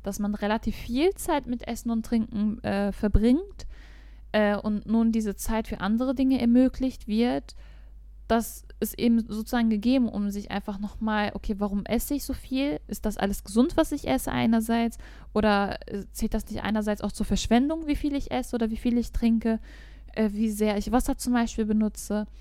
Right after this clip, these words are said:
Da haben wir uns ja auch als Familie nochmal zusammengesetzt gehabt und eine Übersicht erstellt, auf was wollen wir wirklich fasten, außer dem Essen und dem Trinken.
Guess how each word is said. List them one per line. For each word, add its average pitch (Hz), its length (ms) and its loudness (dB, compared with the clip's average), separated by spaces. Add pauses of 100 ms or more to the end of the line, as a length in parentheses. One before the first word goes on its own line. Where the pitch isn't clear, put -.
(360)
Da 214 120 0
haben 214 180 0
wir 214 100 0
uns 208 140 -4
ja 202 100 0
auch 202 100 -6
als 214 140 -4
Familie 220 480 2
nochmal 190 280 -2
zusammengesetzt 202 640 0
gehabt 196 320 -2
und 180 180 -6
eine 185 180 -2
Übersicht 196 440 -2
erstellt, 208 500 0
auf 190 200 -4
was 202 260 -2
wollen 202 260 0
wir 196 160 -6
wirklich 202 340 -2
fasten, 196 400 -8
außer 208 360 0
dem 190 160 -6
Essen 185 260 -6
und 190 140 -6
dem 196 120 -4
Trinken. 214 440 2